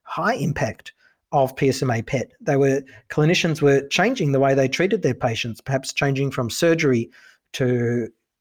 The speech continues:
A D T, hormonal therapy, or sometimes extending the radiotherapy field. And there was double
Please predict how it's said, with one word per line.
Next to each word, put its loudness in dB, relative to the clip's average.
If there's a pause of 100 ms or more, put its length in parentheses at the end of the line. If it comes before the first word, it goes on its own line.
(200)
A 2
D 2
T, 0
hormonal 0
therapy, -4
or 0
sometimes -2
extending 0
the 4
radiotherapy 2
field. -2 (460)
And 0
there 2
was 2
double 4